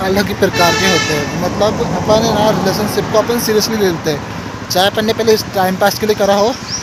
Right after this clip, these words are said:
पर टाइम के साथ साथ उनको सीरियसली ले लेते हैं। And then अपन मतलब हार्डली कनेक्ट हो जाते हैं। उसके बाद जब कोई इंसान छोड़ के चल जाता है, तो हमारा ऐसे ही हाल होता है।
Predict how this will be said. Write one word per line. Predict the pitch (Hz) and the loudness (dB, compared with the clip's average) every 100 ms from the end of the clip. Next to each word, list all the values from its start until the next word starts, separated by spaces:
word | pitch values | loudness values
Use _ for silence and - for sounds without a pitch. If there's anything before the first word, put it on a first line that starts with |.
| - - 202 185 | -8 -8 -8 2
पर | 214 - | 4 4
टाइम | 226 202 | 2 0
के | 220 | 0
साथ | 220 202 | 2 0
साथ | 196 226 | 0 -4
उनको | 233 254 | -4 -4
सीरियसली | 247 214 202 233 | -4 -2 -2 -4
ले | 208 208 | -2 0
लेते | 202 170 156 | -2 -4 -4
हैं। | 147 156 - | -4 -8 -6
And | 165 180 160 | -4 -4 -2
then | 208 220 | 0 0
अपन | 175 196 196 190 185 | -2 -4 -4 -10 -10
मतलब | 175 196 175 - - | -2 -2 -2 -10 0
हार्डली | 175 196 202 | 0 2 0
कनेक्ट | 190 185 196 | 0 0 0
हो | |
जाते | 175 151 165 | 0 0 -2
हैं। | 190 - - - - | -4 -8 -16 -16 -10
उसके | 156 - 196 | -8 -2 -2
बाद | 165 143 175 139 - - | -2 2 2 2 -6 -10
जब | 139 165 | -8 -4
कोई | 190 | -2
इंसान | 180 190 | -2 -2
छोड़ | 190 175 | -2 -4
के | |
चल | - 180 | -4 0
जाता | 160 143 | 0 -2
है, | 131 - - - - - | -8 -10 -18 -18 -20 -4
तो | 170 | -2
हमारा | 170 160 165 | 0 0 -2
ऐसे | 156 175 | -2 -2
ही | |
हाल | 175 147 | -2 -2
होता | 131 | -6
है। | 135 | -10